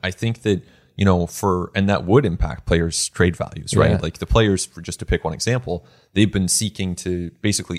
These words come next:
Speaker 1: increase how big the class of Super Two is. So they want more arbitration eligible players. Now, there's obviously players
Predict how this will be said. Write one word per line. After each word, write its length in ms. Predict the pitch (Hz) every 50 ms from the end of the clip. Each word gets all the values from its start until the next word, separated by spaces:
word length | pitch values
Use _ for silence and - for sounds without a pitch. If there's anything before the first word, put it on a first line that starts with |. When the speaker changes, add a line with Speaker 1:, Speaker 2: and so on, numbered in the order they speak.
| -
Speaker 1:
increase 480 | 113 117 113 101 - - 104 95 - -
how 140 | - - 180
big 300 | 175 - 98 95 90 85
the 80 | 87
class 320 | - - - 85 90 - -
of 80 | 85
Super 280 | - - 98 90 - 85
Two 240 | - - 87 78 -
is. 380 | - - - - - - - _ _ _
So 160 | - - 85
they 80 | 85 92
want 200 | 98 110 107 95
more 160 | 101 101 95
arbitration 440 | 95 87 82 - 87 82 - - 82
eligible 340 | 85 80 82 - - -
players. 460 | - - 92 82 - - - - - -
Now, 280 | 90 90 90 85 87 - - _ _ _ _
there's 160 | - 98 95
obviously 440 | - 95 113 113 95 - - 90 90
players 580 | - - 110 131 143 101 85 87 98 - -